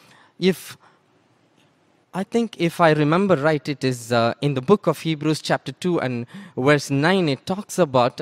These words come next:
Jesus, by the grace of God, tasted death. So if Jesus needed grace, it's not like, it's not like, "By the grace of God, I got a car."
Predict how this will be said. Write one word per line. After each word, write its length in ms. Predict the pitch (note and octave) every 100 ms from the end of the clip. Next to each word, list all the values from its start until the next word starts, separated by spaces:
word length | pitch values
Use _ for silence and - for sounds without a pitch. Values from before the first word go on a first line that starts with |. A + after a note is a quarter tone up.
| - A3 - B2
Jesus, 720 | - G3+ A#3 G3+ B2+ G#2 - _ _ _ _ _ _ _ _ _ _ _ _
by 180 | A2+ C#3
the 120 | C#3
grace 420 | B2 C#3 D3+ G3 -
of 200 | B2+ A2
God, 420 | C#3 D3+ A2 C3+ _ _ -
tasted 460 | D3 - C#3+ A2+
death. 360 | A#2+ G2 - - _ _ _ _ _ _ _ -
So 200 | - D3
if 220 | D3+ -
Jesus 580 | - A#3+ C#4 C4 B3 -
needed 480 | G3+ G#3 G3 E3 - _ _ _
grace, 420 | - D3+ A#2+ - - _ -
it's 220 | E3 -
not 240 | G#3+ C#4+
like, 320 | B3 A3+ D3+ - - - -
it's 140 | F3+
not 160 | B3 C4
like, 280 | A3+ D3+ - - E3+ - -
"By 160 | C#3+ E3+
the 100 | E3+
grace 300 | D#3 F#3+ G#3
of 160 | E3+ C#3
God, 180 | D#3+
I 120 | D3+ C3
got 240 | C3 D3
a 80 | D#3
car." 360 | - D#3 D3